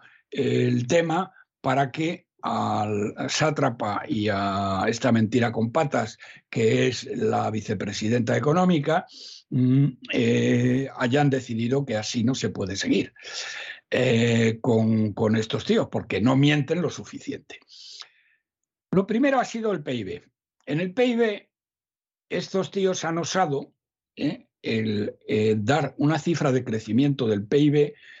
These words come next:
del cero coma dos por ciento en el primer trimestre. Cero dos por ciento. Eso elevado a la tasa anual, como lo hacen los americanos, que es que multiplican por cuatro la última tasa,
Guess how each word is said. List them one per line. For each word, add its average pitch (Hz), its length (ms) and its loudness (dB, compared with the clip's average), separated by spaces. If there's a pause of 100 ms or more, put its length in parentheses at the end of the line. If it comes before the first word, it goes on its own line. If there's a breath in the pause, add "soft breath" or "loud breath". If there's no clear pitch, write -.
(120 loud breath)
del 143 340 2
cero 170 400 -2
coma 170 240 -2
dos 151 180 0
por 117 180 -4
ciento 123 580 0 (340)
en 117 120 2
el 110 120 0
primer 113 260 0
trimestre. 92 480 -12 (400)
Cero 123 300 0
dos 110 120 -6
por - 160 -16
ciento. - 340 -14 (440 loud breath)
Eso 202 380 2
elevado 156 300 0
a 147 40 0
la 135 120 -2
tasa 143 260 -4
anual, 135 500 0 (280 loud breath)
como 104 200 -2
lo 113 60 2
hacen 117 220 0
los 113 160 -2
americanos, 123 580 0
que 135 140 -2
es 123 80 -4
que 123 120 -2
multiplican 110 920 0 (640 loud breath)
por 92 180 -4
cuatro 143 520 0 (340)
la - 280 -4
última 123 420 2
tasa, 120 560 -4